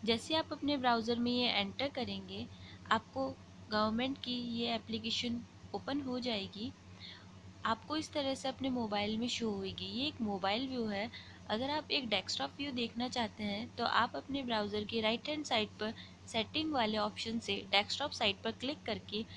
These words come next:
एक desktop view का यूज़ भी कर सकते हैं। जैसे आप desktop view का यूज़ करते हैं, आपको इस तरह की, की एक screen show हो जाएगी, जिसमें first आपको शो होएगा get आधार का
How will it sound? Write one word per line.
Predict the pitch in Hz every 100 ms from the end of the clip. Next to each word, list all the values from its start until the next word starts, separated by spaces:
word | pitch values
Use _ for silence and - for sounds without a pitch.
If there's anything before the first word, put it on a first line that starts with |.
| - -
एक | - 262 220
desktop | 220 - - 294 -
view | 233
का | - 233
यूज़ | 226 202 190
भी | 185 285 - - -
कर | 233
सकते | 220 - 196 - 190
हैं। | 180 170 170 - - - - - -
जैसे | 233 233 -
आप | 349 311
desktop | 254 - - 285
view | 269
का | 262
यूज़ | 269 269 -
करते | 254 220 220
हैं, | 226 220 -
आपको | 220 220 247
इस | 277 -
तरह | 254 220
की, | 214
की | 208 233
एक | 233 -
screen | - 226 226 240
show | - 247
हो | 233 214
जाएगी, | 202 185 175 269 - - - - - 214
जिसमें | 262 294 339
first | 330 - 302 - 285
आपको | 262 - 285
शो | 277 285
होएगा | 277 269 208 208 247 - -
get | 202 214 - -
आधार | 202 196 196 185
का | - 180